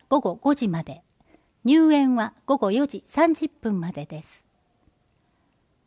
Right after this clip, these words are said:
お問い合わせは和歌山県植物公園緑化センター。電話六二の四零二九。ファックス六三の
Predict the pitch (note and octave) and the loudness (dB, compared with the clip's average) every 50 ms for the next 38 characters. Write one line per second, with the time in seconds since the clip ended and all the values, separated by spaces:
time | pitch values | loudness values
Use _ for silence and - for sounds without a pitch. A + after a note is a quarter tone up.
0 | _ _ - G#3 - - E4 E4+ E4 D#4 D#4 C#4+ C#4 C#4 C4 - C4 B3 A3+ G#3+ | _ _ -6 -4 0 2 2 2 2 2 0 0 0 -2 -2 -2 -4 -2 -2 -2
1 | G#3+ A3 _ _ _ - G#3 G#3+ - - D#4+ D#4 D4+ D#4 D4+ D4+ D4+ D4 - G#3 | -4 -6 _ _ _ -4 -4 0 2 4 4 4 4 6 4 4 4 2 0 -2
2 | G3 F3 D#3+ - G3+ G3+ - D4+ C4+ D4+ C#4+ - - - - C#4 B3+ G#3+ F#3+ E3 | -2 -4 -4 -6 -6 -4 -2 -2 -2 -2 -4 -8 -6 -2 0 0 0 0 -2 -4
3 | D#3 D3+ F3 G3+ _ G3 F#3+ G3 - - - D#4 D4+ - D#4+ D#4 C4 - _ - | -6 -8 -10 -14 _ -6 -6 -6 -4 0 0 0 0 0 0 -2 -2 -4 _ -8
4 | F3+ D#3+ D3 - - - _ _ _ _ _ _ _ _ _ _ _ - F#3+ G#3+ | -8 -8 -8 -10 -12 -18 _ _ _ _ _ _ _ _ _ _ _ -6 0 2
5 | C4 C#4+ C#4 C4+ B3+ A#3 A3+ A3 - _ _ _ _ _ _ _ _ - - G3+ | 4 4 4 4 4 2 0 0 -2 _ _ _ _ _ _ _ _ -6 -2 -2
6 | G#3+ - - D#4 D#4+ D#4+ D4+ E4 E4 D4+ B3 G#3 F3 D#3+ E3 D3+ D3 D#3+ _ _ | -2 -2 0 0 2 4 4 6 6 4 4 2 0 -4 -4 -6 -6 -8 _ _
7 | _ _ _ _ _ _ - B3 C#4+ D#4+ E4+ D#4+ D#4 D4+ E4 D4+ C4+ G3+ E3 D#3 | _ _ _ _ _ _ 0 2 4 4 6 4 4 4 4 2 2 0 0 -2
8 | F3 G3+ A#3+ B3+ B3 A#3+ - - - A3 G#3+ F3+ D3+ D#3 F3 _ _ _ _ _ | -2 -2 0 0 0 -2 -4 -6 -6 -6 -6 -6 -6 -10 -18 _ _ _ _ _
9 | _ _ _ _ _ _ _ - - E4+ E4+ _ _ - A3 F#3 - - - - | _ _ _ _ _ _ _ 0 0 0 0 _ _ -10 -10 -10 -10 -12 -20 -20
10 | _ _ _ _ _ _ _ _ _ _ _ - G3+ G3+ - - E4 D#4 - - | _ _ _ _ _ _ _ _ _ _ _ -6 -6 -4 -2 -2 -2 -2 0 2
11 | E4 D#4+ D4+ B3+ G#3+ F3+ F3 E3+ D#3 - | 2 2 4 2 0 -2 -4 -6 -8 -10